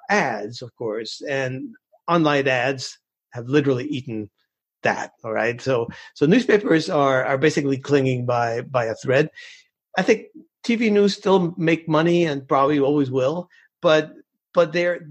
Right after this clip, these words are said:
their authority is, is increasingly challenged, and their, their need to gain an audience means that they take more chances with silly stuff. You know, they basically, they don't have that gravitas that,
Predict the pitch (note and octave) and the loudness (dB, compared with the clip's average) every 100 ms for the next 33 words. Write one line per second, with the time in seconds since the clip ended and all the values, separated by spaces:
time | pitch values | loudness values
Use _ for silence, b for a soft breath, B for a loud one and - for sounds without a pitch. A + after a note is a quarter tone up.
0 | D3 E3+ E3 E3 - - G3+ F#3+ F3 E3 | -6 -2 -2 -2 -4 4 6 6 4 0
1 | E3+ D3+ D#3 C#3+ - D#3 D3 C3+ - _ | 0 0 0 -2 -10 -4 -2 -4 -12 _
2 | F3 D3 - F3 - D#3+ D3 C#3+ C#3+ C#3 | -6 -6 -2 -2 2 4 6 4 4 -2
3 | _ _ _ - - A2 G#2+ D#3+ G#3+ - | _ _ _ -12 -8 -4 -2 0 0 -2
4 | - B B - D3+ C#3 C#3 C#3+ - D#3 | -16 B B -6 -2 0 -2 -4 -10 -2
5 | D3+ D3+ D3 C#3+ C#3+ C3+ C3+ D#3 D3+ C#3+ | 2 4 4 4 2 0 -2 -4 0 0
6 | C#3+ C#3+ D#3+ F#3 E3+ E3 C#3 E3 D#3 C#3+ | 0 2 2 2 0 -4 0 2 2 0
7 | D#3+ D3 C3+ D#3 C#3+ C#3+ C3+ C#3 C3+ D3 | 0 0 -4 -4 -4 -2 0 0 0 -4
8 | C#3 C3 C#3 C3+ - C#3 C3+ C3 B2 - | -4 0 0 0 -2 -4 -2 -2 -6 -6
9 | B2+ A#2 - - - - B2 A2 - - | -8 -8 -12 -16 -6 0 0 0 -12 -10
10 | - - - A#2 A#2+ B2 C#3+ C3+ C#3 C3 | -12 -12 -16 -12 -8 -2 0 0 0 0
11 | B2+ - - - - F#3 E3 E3+ E3 D3 | -2 -10 -20 -10 0 0 2 2 2 0
12 | C#3 B2 D3+ C#3+ C3+ C3 C3 B2+ - B2+ | -4 0 0 0 -4 -4 -2 -2 -4 -6
13 | A#2+ | -6